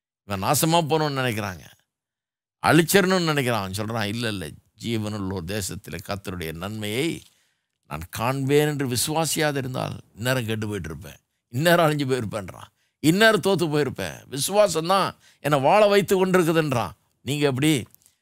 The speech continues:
நானும் சொல்லுகிறேன், விசுவாசம்தான் காப்பாற்றி கொண்டு வருகிறது, வாழ வைத்து கொண்டு வருகிறது, இல்லையா? உங்களை வாழ வைக்கும்,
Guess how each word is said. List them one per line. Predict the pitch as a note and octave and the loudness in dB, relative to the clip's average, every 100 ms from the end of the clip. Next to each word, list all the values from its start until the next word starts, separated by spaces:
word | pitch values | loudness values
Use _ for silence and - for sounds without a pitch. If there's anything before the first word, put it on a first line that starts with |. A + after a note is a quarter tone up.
| _ _ _ _ _ | _ _ _ _ _
நானும் | G2+ B2 A#2 | -6 -4 -2
சொல்லுகிறேன், | A2 A2+ A2 G2+ F#2+ | -2 0 -2 -2 -4
விசுவாசம்தான் | F#2+ A#2 A2 G2 F#2 F#2 | -4 -2 -2 -2 -6 -6
காப்பாற்றி | E2+ F#2+ F#2 F2 D2+ | -4 -2 -2 -4 -6
கொண்டு | D#2+ C#2+ | -6 -6
வருகிறது, | D#2 D2+ - C#2 - _ _ _ _ - | -8 -8 -10 -14 -20 _ _ _ _ -2
வாழ | G#2+ G#2 | 2 2
வைத்து | F2+ F#2+ F#2 | 2 -2 -6
கொண்டு | D2+ D2+ | -8 -8
வருகிறது, | C#2+ D#2 C2+ B1+ - - _ _ _ _ _ | -8 -8 -10 -12 -16 -20 _ _ _ _ _
இல்லையா? | E2+ F2+ A#2 - _ _ _ _ _ _ _ _ _ _ _ _ _ _ _ _ _ - | -6 -6 -6 -12 _ _ _ _ _ _ _ _ _ _ _ _ _ _ _ _ _ -6
உங்களை | G#2+ G2+ | -2 2
வாழ | G2+ B2 | 2 2
வைக்கும், | G#2 A2 - | -2 -6 -8